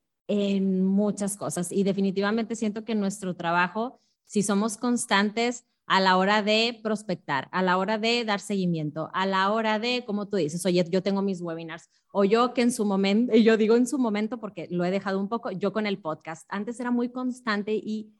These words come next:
y llegué a tener una audiencia muy grande, la cual empecé a perder por, por, por dejarlo.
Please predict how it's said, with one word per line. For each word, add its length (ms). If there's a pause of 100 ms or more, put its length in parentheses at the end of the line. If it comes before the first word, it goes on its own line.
(280)
y 160
llegué 280
a 100
tener 260
una 160
audiencia 460
muy 180
grande, 460 (360)
la 220
cual 220
empecé 360
a 160
perder 600 (280)
por, 360
por, 200 (220)
por 160
dejarlo. 640